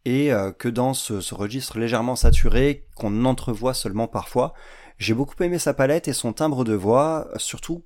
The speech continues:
comme je le disais, dans ce style de musique. Après, j'ai trouvé qu'elle pêchait par excès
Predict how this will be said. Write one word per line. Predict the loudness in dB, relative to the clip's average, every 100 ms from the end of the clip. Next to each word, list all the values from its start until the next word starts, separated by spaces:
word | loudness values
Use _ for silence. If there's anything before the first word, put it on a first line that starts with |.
| _
comme | -2 -2
je |
le | -4
disais, | -2 -2
dans | -2 -4
ce | -6
style | -8 -6
de | -2
musique. | 0 -2 -6 -16 -20 -20 -20 -20 -2
Après, | 2 4 4 2 0 -8 _ _ _ _ _ -10
j'ai | -2 0
trouvé | 0 0 2 0
qu'elle | 0 -2 0
pêchait | -4 -4 -2
par | -2 0
excès | -2 -2 0 2 2